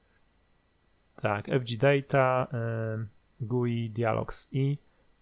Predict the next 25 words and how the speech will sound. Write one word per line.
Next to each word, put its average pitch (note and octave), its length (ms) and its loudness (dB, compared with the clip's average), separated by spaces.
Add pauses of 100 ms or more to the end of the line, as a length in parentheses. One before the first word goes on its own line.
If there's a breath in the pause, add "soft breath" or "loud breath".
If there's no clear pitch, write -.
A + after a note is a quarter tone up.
takich F#3 300 2
plików D3 480 2 (140)
z A#2+ 280 -2
F C3+ 200 2
G B2+ 120 -6
Data, B2 300 4
jak A#2 140 0
zmieniamy B2+ 400 0
pliki B2 360 -4
z G#2 100 -8
F C3+ 160 0
G A#2+ 220 0
Data, D3+ 220 2
to E3 120 -2
w D3+ 40 -6
zasadzie D#3+ 420 0
nie F3 60 0
musimy G3+ 340 0
przekompilowywać, C#3 1040 0
e, A#2 140 -2
Flight B2+ 400 -2
Geara, B2 440 2 (300)
przynajmniej C#3+ 260 2
nie D#3 100 6
zawsze, C#3 440 4